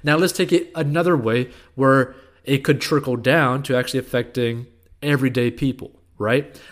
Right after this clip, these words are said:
Let's say that you were to buy a house, right? Your biggest purchase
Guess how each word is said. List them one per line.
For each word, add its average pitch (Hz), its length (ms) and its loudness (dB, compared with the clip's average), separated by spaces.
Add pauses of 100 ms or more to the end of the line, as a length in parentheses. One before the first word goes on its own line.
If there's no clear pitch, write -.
Let's 208 220 2
say 170 100 0
that 160 160 4
you 156 80 2
were 147 80 2
to 135 60 0
buy 117 540 0
a 156 100 2
house, - 580 -6 (220)
right? 120 180 -2
Your 120 140 -4
biggest 185 640 2
purchase 151 580 -2